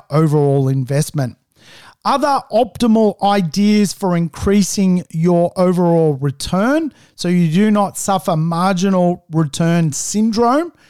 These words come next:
is location. We talk about this all the time. Location is important. It's probably the most important thing for your property investment.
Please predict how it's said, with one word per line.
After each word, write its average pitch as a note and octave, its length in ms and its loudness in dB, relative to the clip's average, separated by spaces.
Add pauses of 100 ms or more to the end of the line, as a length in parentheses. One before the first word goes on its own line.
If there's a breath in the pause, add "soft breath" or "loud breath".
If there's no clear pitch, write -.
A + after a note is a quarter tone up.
(300 soft breath)
is G#3 200 -4
location. A3+ 800 -2 (1040 soft breath)
We F#3+ 100 -4
talk G#3 220 0
about G#3 320 0
this G#3 180 -2
all A3 120 2
the F#3+ 120 -4
time. G#3 580 0
Location F3+ 720 0
is F#3 140 0
important. G#3 560 -2
It's C3+ 120 -12
probably E3+ 520 -2
the E3+ 80 0
most E3+ 420 0
important E3+ 560 -6
thing G3+ 460 -4 (380 soft breath)
for F3 80 -4
your F3 80 2
property D#3+ 480 -2
investment. E3+ 640 -2